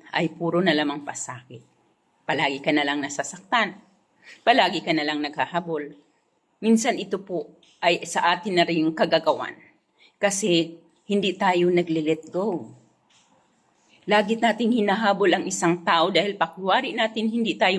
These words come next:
mabubuhay nang wala sila sa buhay natin.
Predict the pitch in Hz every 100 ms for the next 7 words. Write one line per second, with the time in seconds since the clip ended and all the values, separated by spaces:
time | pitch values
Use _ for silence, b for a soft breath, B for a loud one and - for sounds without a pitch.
0 | 190 180 175 175 208 214 214 226 180 175
1 | 160 156 143 - 143 135 - 147 143 147
2 | 143 139 147 - 131